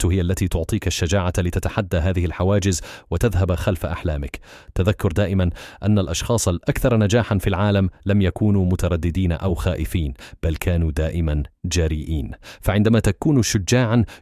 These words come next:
يمكنك تحدي الخوف والقلق والرفض. الشجاعة هي عندما تقرر أن تقف لما تؤمن به، حتى إذا كنت الوحيد الذي يقف. الشجاعة ليست فقط في العمل على مواجهة المشاكل الصعبة أو تحدى الأشياء الجديدة،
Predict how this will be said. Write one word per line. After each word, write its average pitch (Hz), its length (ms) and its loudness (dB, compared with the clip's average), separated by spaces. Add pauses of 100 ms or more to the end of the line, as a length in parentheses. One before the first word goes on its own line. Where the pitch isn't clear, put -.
يمكنك 101 500 2
تحدي 87 460 -2
الخوف 85 480 -2
والقلق 78 680 -2
والرفض. 78 560 -4 (280)
الشجاعة 95 480 0 (140)
هي 95 140 2
عندما 95 340 2
تقرر 113 560 2
أن 95 80 2
تقف 113 340 0
لما 98 240 2
تؤمن 92 300 0
به، 80 240 0 (280)
حتى - 340 -2
إذا 104 240 0
كنت 113 280 2
الوحيد 87 460 -2
الذي 76 360 -2
يقف. - 340 -6 (260)
الشجاعة 92 560 0
ليست 82 380 -2
فقط 92 220 -4
في - 120 -4
العمل 87 400 0
على 87 300 0
مواجهة 87 600 2
المشاكل 80 480 -2
الصعبة 76 460 0 (380)
أو 151 100 4
تحدى 101 380 -2
الأشياء 85 420 -2
الجديدة، 80 560 -2